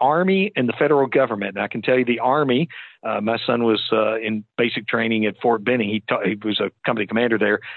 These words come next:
Uh, they even follow seventy E type principles, and I've worked with the D O E's, D O D's, uh, electrical safety program, and they're trying to implement seventy E throughout, uh, all of the armed forces, even though they're not co-, covered by law.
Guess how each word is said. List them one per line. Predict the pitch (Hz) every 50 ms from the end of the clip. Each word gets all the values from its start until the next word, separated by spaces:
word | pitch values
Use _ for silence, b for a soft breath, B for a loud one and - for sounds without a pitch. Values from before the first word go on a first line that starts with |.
| B B B -
Uh, | 127 120 117 113 113 110
they | 135 165
even | 202 190 165 143 127 117 110
follow | - 135 120 117 110 110 110 107 - _ _ _ - - -
seventy | 139 135 127 120 123
E | 123 117 113
type | 110 - 120 113 107 -
principles, | - 127 120 120 - 113 - 120 120 117 110 117 - - -
and | 117 113 113 110 117
I've | 113 107 104 113
worked | 120 120 117 - -
with | 113 - -
the | 120 104
D | 104 117 120 120
O | 113 113
E's, | 120 117 117 113 110 - _ 113
D | 147 147 135
O | 123 123
D's, | 117 127 123 120 117 113 - - 117
uh, | 110 107 107 113 B B B B B B
electrical | 127 131 135 131 - - - 113
safety | - - 143 139 - - 113 101
program, | - 123 113 104 95 110 107 107 107 104 104 B B B B B B -
and | 117 110
they're | 123 131 151 147
trying | - 127 117 117 110 104
to | 117 113
implement | 110 110 117 110 107 107 107 104 - -
seventy | 123 120 110 113 110 113
E | 110 110 110 110 -
throughout, | - 113 113 113 113 107 107 104 - -
uh, | 113 107
all | 107 - 123 123 123 120
of | 110
the | 110 110 110
armed | 110 110 104 104 -
forces, | 139 135 131 113 - 110 101 - -
even | 117 107 113 110
though | 110 107 104
they're | 110 107
not | 110 107 104 - _ - -
co-, | - 123 120 - -
covered | - 131 113 113 107 95
by | 110 104 104
law. | 104 123 160 185 170 123 107 104